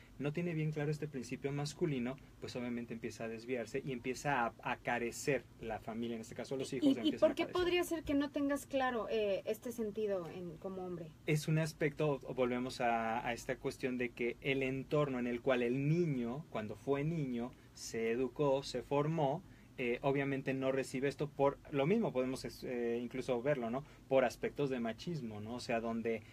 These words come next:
Speaker 1: el papá empieza a imponer ciertas situaciones a los hijos varones y a darles ciertas preferencias, que también lo avala la mamá.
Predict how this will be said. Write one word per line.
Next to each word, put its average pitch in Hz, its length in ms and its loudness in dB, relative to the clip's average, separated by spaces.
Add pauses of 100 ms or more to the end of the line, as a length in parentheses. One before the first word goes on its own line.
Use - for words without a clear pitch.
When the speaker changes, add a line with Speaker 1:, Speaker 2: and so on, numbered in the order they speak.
(120)
Speaker 1:
el 131 180 4
papá 139 720 6
empieza 127 400 -2
a 123 40 -2
imponer 113 320 -4
ciertas 113 340 -6
situaciones 113 560 -6
a 110 60 -2
los 107 160 -6
hijos 117 260 -6
varones 120 460 -2
y 131 100 -4
a 113 80 0
darles 113 220 -2
ciertas 110 260 -10
preferencias, 127 580 -2
que 131 140 -2
también 110 300 -6
lo 110 80 -4
avala 104 200 -4
la 113 140 -2
mamá. 139 380 0